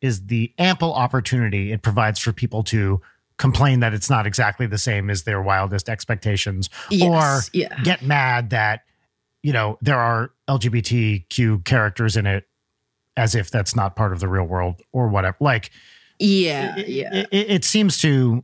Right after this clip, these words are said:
Speaker 1: a-, and there's no real way around this, so I guess it's not really a problem, but it is just yet another form for people to be annoying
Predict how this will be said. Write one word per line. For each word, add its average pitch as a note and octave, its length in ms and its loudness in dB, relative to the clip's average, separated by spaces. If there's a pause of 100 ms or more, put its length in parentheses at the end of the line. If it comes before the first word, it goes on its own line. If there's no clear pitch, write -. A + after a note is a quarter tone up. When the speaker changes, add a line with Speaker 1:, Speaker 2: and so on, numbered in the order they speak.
(140)
Speaker 1:
a-, E3 200 0
and D#3 120 4
there's D3+ 120 2
no F#3+ 120 4
real D#3+ 160 2
way B2+ 260 2
around A2+ 460 0
this, C3 420 0
so G2+ 580 0
I B2+ 60 -2
guess A#2+ 220 0
it's G#2+ 100 -2
not G#2 140 0
really G2+ 180 0
a F#2+ 60 0
problem, G2 320 0
but F#2+ 280 -2 (360)
it F3+ 160 2
is F3 160 2
just F3 260 0
yet G#3+ 240 2
another D#3+ 340 2
form A2 460 -2
for A2+ 160 -2
people A2 300 -2
to G#2 100 -2
be G2 220 0
annoying F2 460 -6